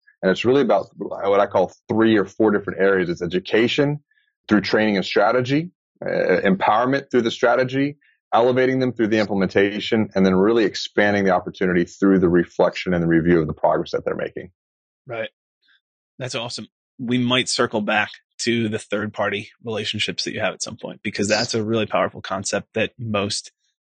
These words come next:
Speaker 2: agencies, really most business types, uh, overlook completely. Is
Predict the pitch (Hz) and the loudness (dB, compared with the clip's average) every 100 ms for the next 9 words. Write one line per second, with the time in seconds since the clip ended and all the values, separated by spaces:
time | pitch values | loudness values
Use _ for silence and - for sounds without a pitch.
0 | _ _ - 110 107 110 98 104 - 123 | _ _ -4 -4 -6 -8 -8 -8 -4 -2
1 | 107 107 - 110 104 107 - 98 101 - | -2 -4 -4 -4 -4 -6 -4 -2 -2 -6
2 | - _ _ _ _ _ _ - - - | -10 _ _ _ _ _ _ -10 -6 -4
3 | 104 90 85 - 139 117 104 - - - | -2 -4 -4 -4 -4 -4 -6 -14 -20 -12
4 | 107 - - - - _ _ _ 113 104 | -12 -12 -14 -16 -18 _ _ _ -8 -6
5 | 95 - | -6 -8